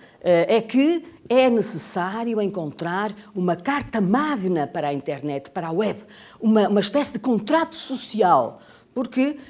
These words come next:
na realidade, aquilo que temos neste momento é uma, digamos que um, um, um grande movimento libertário que corre, eh, na, na, no digital, nas chamadas redes sociais,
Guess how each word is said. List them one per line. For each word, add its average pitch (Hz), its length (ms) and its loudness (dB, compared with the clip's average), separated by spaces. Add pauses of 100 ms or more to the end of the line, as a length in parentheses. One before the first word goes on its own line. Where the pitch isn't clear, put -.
(160)
na 262 260 4
realidade, 175 720 0
aquilo 202 340 -4
que - 120 -16
temos 185 580 0
neste 165 400 -4
momento 208 540 -2 (280)
é 220 400 8 (160)
uma, 190 560 4 (340)
digamos 208 360 2
que - 100 -8
um, 202 480 0 (220)
um, 208 80 4
um 208 60 8
grande 247 840 6
movimento 208 680 4
libertário 185 760 2 (1300)
que 240 100 -6
corre, 220 800 6 (320)
eh, 165 500 2
na, 175 260 2
na, 156 300 4
no 165 120 2
digital, 165 720 0 (260)
nas 165 140 0
chamadas 170 460 0
redes 214 460 6
sociais, 175 880 -2